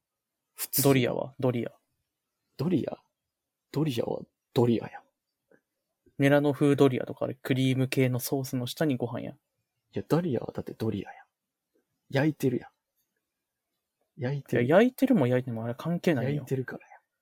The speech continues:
Speaker 2: あれはどういう料理かって言ったら、米の上に白が乗ってるんよ。白粒の上に白液が乗ってるものはうまいよ。
Speaker 1: いやいやいやいや、ドリアは黄色やから。
Speaker 2: いやいや。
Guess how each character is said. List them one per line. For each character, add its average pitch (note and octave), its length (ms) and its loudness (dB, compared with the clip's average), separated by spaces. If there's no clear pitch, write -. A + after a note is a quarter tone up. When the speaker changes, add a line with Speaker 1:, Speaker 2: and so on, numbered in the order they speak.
Speaker 2:
あ D#3 140 2
れ F#3+ 100 4
は F#3+ 120 8
ど E3 140 8
う F#3 40 6
い F#3 60 6
う - 20 2
料 F#3+ 160 2
理 E3 80 0
か C#3+ 120 0
っ - 20 0
て C#3 160 -4
言 - 20 -12
っ - 20 -20
た D3+ 120 4
ら、 B2 160 2
米 F#3 300 2
の F3+ 140 4
上 E3+ 200 4
に E3+ 280 4
白 F3 360 4
が A#2 140 4
乗 A#2 80 -6
っ A#2 40 -10
て - 180 -4
る B2+ 80 0
ん B2 40 -4
よ。 A#2 220 -10
白 E3+ 380 2
粒 F#3+ 360 2
の F#3 140 2
上 G3 200 6
に G3+ 160 4
白 C#3 340 4
液 C3+ 220 0
が C#3 80 4
乗 C#3 100 2
っ C3+ 60 -12
て - 160 2
る D#3 80 2
も D#3+ 140 0
の C#3+ 100 2
は C3+ 80 8
う A2+ 40 6
ま A2 40 2
い A2+ 60 4
よ。 A2 100 6
Speaker 1:
い - 40 4
や - 60 0
い - 0 -
や - 0 -
い - 40 0
や - 80 0
い - 60 -2
や、 - 60 -20
ド D3+ 160 8
リ C3 180 6
ア G#2 60 2
は G2+ 300 -2
黄 C#3+ 260 2
色 C3+ 160 6
や G2 100 2
か - 140 -16
ら。 - 180 -14
Speaker 2:
い B2+ 80 -4
や A#2 100 -2
い C#2 120 -6
や。 - 160 -12